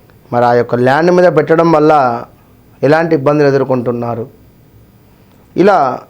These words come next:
చాలా ఇబ్బందులు అయితే ఫేస్ చేసేటువంటి సందర్భాలలో, మరి ఇక్కడ ఈ యొక్క డిసెంబర్ నెలలో చూసుకున్నట్టయితే, ఉద్యోగానికి సంబంధించి ముఖ్యంగా కూడా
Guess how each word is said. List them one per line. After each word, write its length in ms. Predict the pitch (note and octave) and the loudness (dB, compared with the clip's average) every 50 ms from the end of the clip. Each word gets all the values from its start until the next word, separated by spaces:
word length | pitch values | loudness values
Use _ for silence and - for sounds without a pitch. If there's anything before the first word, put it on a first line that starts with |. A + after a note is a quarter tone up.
| - _ - _ - - D#3 | -20 _ -20 _ -6 -2 0
చాలా 260 | D#3+ F#3 G3 G3+ G3+ | 2 2 2 2 2
ఇబ్బందులు 420 | F#3 D#3+ C#3+ D#3+ F3 F3+ F3+ E3+ | 0 0 0 0 0 2 2 2
అయితే 560 | D#3+ D#3 D3+ F3+ E3+ D3 C3 B2 A#2 B2 - - _ _ _ _ - - | 2 2 2 2 2 2 2 0 -2 -6 -10 -18 _ _ _ _ -20 -6
ఫేస్ 340 | - D3+ D#3 D3+ D3 - - | -2 -2 -2 -2 -2 -2 -2
చేసేటువంటి 560 | C#3+ C#3 - C#3+ C3+ C3 C3 - C3+ C3 A#2+ | -2 0 0 0 -2 -2 -2 -4 -4 -4 -4
సందర్భాలలో, 880 | - B2 A#2+ A#2+ C3 C3 B2+ B2 C3+ C3 C3+ C3+ C3 C3+ C#3+ D#3 - - - _ _ _ - _ _ _ _ _ _ _ _ _ _ _ _ _ _ _ _ _ _ _ _ _ _ _ _ _ _ _ _ - - _ - | -6 -4 -2 -2 -2 -2 -2 -2 -2 0 0 0 2 2 0 0 -2 -6 -14 _ _ _ -20 _ _ _ _ _ _ _ _ _ _ _ _ _ _ _ _ _ _ _ _ _ _ _ _ _ _ _ _ -20 -20 _ -8
మరి 200 | B2 B2+ C3 C3+ | -4 -2 -2 -2
ఇక్కడ 400 | C3 - C3+ C3 B2 A2+ G#2+ - - _ _ _ - - | -2 -2 -2 -2 -2 -4 -6 -10 -18 _ _ _ -18 -14
ఈ 20 | C3 | -14
యొక్క 160 | B2 - C3 | -8 -6 -6
డిసెంబర్ 520 | A#2 A2+ B2+ A#2+ G#2+ C#3+ D3 D#3 D#3 D3+ | -6 -4 -4 -2 0 0 0 0 0 0
నెలలో 280 | D3 D3 C#3+ D3 D3+ D3 | 2 2 2 2 0 0
చూసుకున్నట్టయితే, 920 | C#3+ - C#3+ C#3 - - C#3+ C#3+ D3 C#3 C#3+ C#3 C#3 C3+ C#3+ D3+ D#3+ - - - - _ _ _ _ _ _ _ _ _ _ _ _ _ _ _ _ _ _ _ _ _ _ _ _ _ _ _ _ _ _ _ _ _ - _ _ - | -2 -4 -8 -8 -6 -4 -2 -2 0 0 0 0 0 2 0 0 0 -2 -8 -20 -20 _ _ _ _ _ _ _ _ _ _ _ _ _ _ _ _ _ _ _ _ _ _ _ _ _ _ _ _ _ _ _ _ _ -20 _ _ -6
ఉద్యోగానికి 880 | - D3 C3+ C3 C#3+ G#3 A3 A3 A3 G3 G#3 G3+ G3 G3 G3 F#3+ F#3+ G3+ | -6 -6 -4 -2 0 2 2 4 4 2 2 2 2 0 0 0 0 0
సంబంధించి 720 | - F3+ E3 E3 E3 E3 E3 D#3+ D#3+ D#3+ D#3+ D#3 E3+ E3+ | 0 0 0 2 2 2 2 2 2 2 0 0 0 0
ముఖ్యంగా 540 | D#3 D3 D3 - E3 E3 D#3+ D#3+ D#3+ D#3 D3+ | 0 0 0 0 0 2 2 4 2 2 0
కూడా 600 | C#3+ C#3+ C#3 C#3+ D#3 D#3 C#3+ B2 A#2+ A#2 A#2 | 0 0 2 2 2 2 2 0 -2 -4 -6